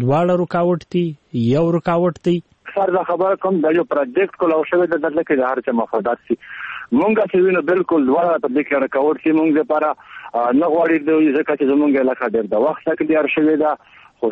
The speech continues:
Speaker 2: سیول حکومت هم په دې کې دلچسپي دومره نه اخلي لکه څومره چې هغې دپاره په کار ده. او فوج هم مونږ وینو چې یا مخصوصه وو چې هغې هم دومره دلچسپي په دې کې نه، نه اخلي چې مونږ خپل کورونو ته واپس ولېږي. نو مونږ د دوی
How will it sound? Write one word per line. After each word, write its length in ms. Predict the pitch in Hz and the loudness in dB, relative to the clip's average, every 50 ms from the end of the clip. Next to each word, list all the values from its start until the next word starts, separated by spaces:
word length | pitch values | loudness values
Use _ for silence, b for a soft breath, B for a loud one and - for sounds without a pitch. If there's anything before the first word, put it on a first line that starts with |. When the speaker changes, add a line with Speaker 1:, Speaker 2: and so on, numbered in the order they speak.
| - - | -2 -2
Speaker 2:
سیول 260 | 180 190 202 196 196 | 0 2 2 2 2
حکومت 420 | 185 170 - 175 170 170 165 - | 2 2 0 0 0 0 0 -2
هم 100 | 170 165 | -2 -2
په 100 | 143 165 | 0 0
دې 140 | 151 147 160 - | 0 0 0 0
کې 80 | - 156 139 | 0 0 0
دلچسپي 420 | 156 147 - - 127 - - 151 131 | 0 -2 0 -2 -4 -2 -2 -2 0
دومره 300 | 123 147 147 147 139 131 | 2 2 2 2 2 2
نه 160 | 131 151 170 170 | 2 2 2 0
اخلي 260 | 156 - - 156 151 143 | -2 -2 -2 0 2 2
لکه 180 | 143 127 127 113 | 2 0 -2 -4
څومره 220 | - 131 131 131 127 | 0 0 0 0 0
چې 100 | - 123 120 | 0 -2 0
هغې 160 | 107 120 123 117 123 | 0 0 0 0 0
دپاره 240 | 113 - 117 110 110 | 0 0 -2 -2 0
په 120 | - 107 | -4 -4
کار 260 | 107 - 131 131 135 135 | -4 -2 -2 -2 -2 -2
ده. 140 | 127 135 131 - B B B B B B B - | -2 -2 -2 -4 B B B B B B B -4
او 60 | 123 120 - | -4 -2 0
فوج 260 | 190 202 214 196 190 | 0 2 2 2 2
هم 80 | 196 185 | 2 2
مونږ 140 | 180 170 165 160 151 | 2 2 2 2 2
وینو 240 | 151 151 156 156 151 | 2 2 2 2 0
چې 140 | 139 - 143 131 127 123 110 120 123 123 131 131 | 0 0 0 0 2 0 0 0 0 2 2 2
یا 100 | 127 123 123 120 120 120 123 | 2 2 2 0 2 2 2
مخصوصه 400 | 123 - - 135 123 - - 147 | 0 0 -2 -4 -4 -2 0 2
وو 100 | 165 170 156 B B B B B B B | 2 2 0 B B B B B B B
چې 80 | - 131 135 | -4 -2 0
هغې 140 | 131 156 160 | 0 0 2
هم 120 | 160 156 135 | 2 2 2
دومره 220 | 147 147 143 131 | 4 2 2 2
دلچسپي 360 | 123 127 - 135 - - 147 | 0 -2 -2 -4 -2 -2 -2
په 120 | - 139 135 | -2 0 0
دې 120 | 123 139 - | 0 0 0
کې 60 | - 123 135 | 0 2 2
نه، 160 | 151 156 151 | 4 4 4
نه 180 | 139 139 170 | 4 2 2
اخلي 400 | 170 151 135 - - 127 120 131 | 0 -2 -4 -4 -4 0 0 0
چې 100 | 123 - 123 120 | 0 2 0 2
مونږ 120 | 127 127 123 123 113 - | 2 2 0 0 -2 -2
خپل 200 | _ - 120 113 | _ -2 -2 0
کورونو 300 | - 113 113 120 120 113 | 0 0 2 2 2 0
ته 100 | - 113 | 0 0
واپس 280 | 107 104 - 127 123 - - | -2 -2 0 -2 -4 -4 -4
ولېږي. 420 | - 143 160 151 147 135 113 127 135 B B B B B B B B | -2 -2 0 2 2 2 2 0 -2 B B B B B B B B
نو 80 | 147 156 | -2 0
مونږ 160 | 175 185 180 175 170 156 | 0 0 0 0 0 0
د 20 | 151 131 123 | -2 0 2
دوی 160 | 147 202 214 | 2 2 2